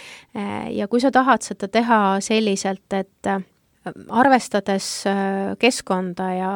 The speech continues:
ja teha seda kuidagi veelgi vastutustundlikumalt, et siis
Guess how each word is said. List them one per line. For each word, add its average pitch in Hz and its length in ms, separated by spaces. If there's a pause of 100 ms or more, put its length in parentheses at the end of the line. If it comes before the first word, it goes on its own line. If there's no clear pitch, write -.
(140)
ja 202 240
teha 240 260
seda 202 380
kuidagi 214 400
veelgi 220 320
vastutustundlikumalt, 202 1300
et 196 100
siis - 380